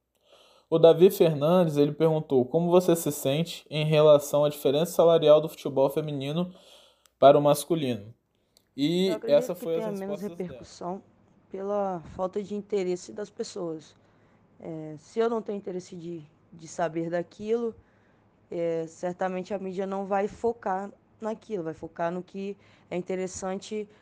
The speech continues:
Speaker 2: num, num todo, né? Então, a partir do momento que, que o telespectador muda a visão e começa a se interessar mais pela modalidade, eu acho que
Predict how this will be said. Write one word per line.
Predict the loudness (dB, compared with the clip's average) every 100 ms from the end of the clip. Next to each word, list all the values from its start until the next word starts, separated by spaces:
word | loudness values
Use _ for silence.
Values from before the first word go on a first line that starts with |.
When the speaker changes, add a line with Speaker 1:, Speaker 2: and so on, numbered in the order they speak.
| _
Speaker 2:
num, | -8 -6 -6 -6
num | -6
todo, | -4 -2 -4 -6 -14 -16 _ _ _ _ -12
né? | -8 -6 -8 -14 _ _
Então, | -16 -6 -6
a |
partir | -2 -4 -2
do |
momento | -2 -2 -4 -8
que, | -10 -10 -12 _ _ _ _
que | _ -8
o | -6 -6 -8 0
telespectador | 2 2 -2 -12 -8 -6 -4 -6 -8 -18 _ _ -10
muda | -4 -4 0 -4 -2
a | -8
visão | -8 -8 -6 -4 -4
e |
começa | -6 -6 -6 -6 -12 -14 _ _ _ _
a | -8 -8
se | -10 -12
interessar | -6 -4 -4 -6 -6 -4
mais | -4 -6 -6
pela | -4 -2
modalidade, | -2 -2 -2 -2 -4 -4 -2 -4 -8 -18 _ _ _ _
eu | -4
acho | -2 -4 -8
que | _ -12 -10 -8 -6 -8